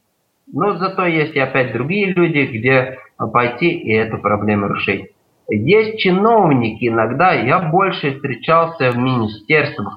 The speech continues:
когда чиновники, которые засиделись там, да, они не видели реальную жизнь,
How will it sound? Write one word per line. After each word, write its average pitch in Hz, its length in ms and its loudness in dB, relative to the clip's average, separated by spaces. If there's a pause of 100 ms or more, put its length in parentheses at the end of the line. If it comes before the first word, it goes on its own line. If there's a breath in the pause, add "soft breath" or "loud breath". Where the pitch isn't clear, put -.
когда 107 300 0
чиновники, 123 760 0
которые 110 540 0
засиделись 110 760 0
там, 98 280 -2
да, 139 300 0 (420)
они 139 340 0
не 135 340 0
видели 147 380 0
реальную 113 720 2
жизнь, 147 400 -2